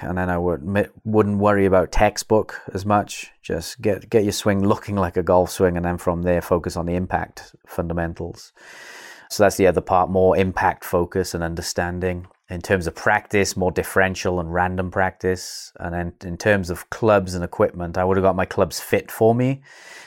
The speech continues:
But something we didn't mention, I wouldn't have bought as many different clubs. I was always buying clubs thinking that, "Oh, this one is gonna be the one."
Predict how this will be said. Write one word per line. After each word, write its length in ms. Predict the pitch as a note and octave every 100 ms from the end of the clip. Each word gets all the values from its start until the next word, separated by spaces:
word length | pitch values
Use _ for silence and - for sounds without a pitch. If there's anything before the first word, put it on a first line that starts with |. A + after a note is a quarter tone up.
| -
But 120 | G#2
something 220 | B2 G#2+
we 80 | G2+
didn't 260 | F#2 F#2+ F#2
mention, 380 | F#2+ F#2+ G2+ G2
I 160 | G#2
wouldn't 340 | G2+ A#2 A2+ G#2+
have 220 | F#2 -
bought 320 | G#2 G2 F#2+
as 140 | E2
many 260 | F2 E2+ E2+
different 360 | F2 E2 D2 -
clubs. 360 | F2 D#2+ -
I 120 | G2
was 160 | G2 F#2+
always 300 | F#2+ F#2 F2
buying 640 | - - F#2+ G2+ G#2 F2+ F2
clubs 640 | F#2+ E2+ E2+ F#2 - -
thinking 720 | - - A2+ F#2+ - F#2 F2 E2+
that, 260 | F2 D#2+
"Oh, 200 | - F2
this 280 | E2 G2+ -
one 240 | F#2 F2+ F2+
is 120 | F2
gonna 180 | F#2 E2
be 140 | F2
the 100 | E2+ E2+ F2+
one." 240 | D#2+ E2